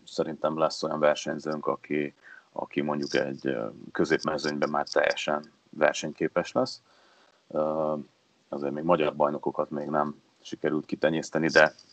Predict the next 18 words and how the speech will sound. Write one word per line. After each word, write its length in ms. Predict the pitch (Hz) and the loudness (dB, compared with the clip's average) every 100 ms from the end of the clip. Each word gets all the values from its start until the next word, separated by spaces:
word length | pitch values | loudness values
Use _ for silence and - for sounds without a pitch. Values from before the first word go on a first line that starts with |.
| _ | _
ki 200 | - 107 | 4 4
tudja, 260 | 87 73 76 | 4 0 2
mit 200 | 78 - | 0 -4
hoz 200 | 64 - | -6 -2
a 80 | |
jövő. 320 | 87 117 123 123 _ _ _ _ _ _ _ _ - | 0 4 4 4 _ _ _ _ _ _ _ _ -6
A 120 | 82 | -4
saját 360 | - 131 98 87 | 4 4 4 2
versenyzésemben 880 | 80 - - 78 78 - 80 78 | 2 2 -4 -4 -4 -2 -2 0
meg 140 | 78 82 | -2 -2
mindenképpen 560 | 87 78 - - 71 | -2 -2 -4 -4 -2
az 120 | 78 | -2
a 60 | 78 | -4
cél, 300 | - 87 101 - - _ _ | 0 2 2 -4 -20 _ _
hogy 460 | _ 76 76 73 76 | _ -2 -2 0 0
Masters 400 | 71 82 76 - | 2 2 0 0
kettőben, 880 | - 78 _ 82 76 78 76 76 78 | 2 2 _ 0 2 2 2 0 -2
ö, 300 | 76 71 | -2 -2